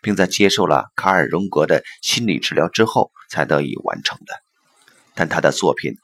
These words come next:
《悉达多》本身却照射出了意识第六阶段的那种永恒智慧的光芒。他同时代的诗人赖内·玛利亚·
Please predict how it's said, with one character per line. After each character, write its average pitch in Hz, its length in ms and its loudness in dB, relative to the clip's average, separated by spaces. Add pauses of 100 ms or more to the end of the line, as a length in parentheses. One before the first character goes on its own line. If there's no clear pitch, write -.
(120)
《悉 - 160 -2
达 90 160 2
多》 95 200 2
本 - 220 -4
身 117 320 -2 (220)
却 95 200 6
照 80 220 4
射 - 160 0
出 76 220 -2
了 69 160 2
意 - 180 -8
识 - 300 -4
第 110 120 -8
六 107 160 -2
阶 62 200 -4
段 71 180 -2
的 65 140 -4
那 71 160 -4
种 58 240 -6 (340)
永 69 200 -2
恒 76 280 -8
智 92 240 -2
慧 - 220 -4
的 - 160 -10
光 69 200 -2
芒。 55 200 -6 (1200)
他 87 180 2
同 82 200 -4
时 - 100 0
代 69 160 4
的 62 100 4
诗 - 200 0
人 65 160 4 (500)
赖 90 220 4
内· 98 180 2 (380)
玛 76 180 2
利 98 200 -2
亚· 104 120 4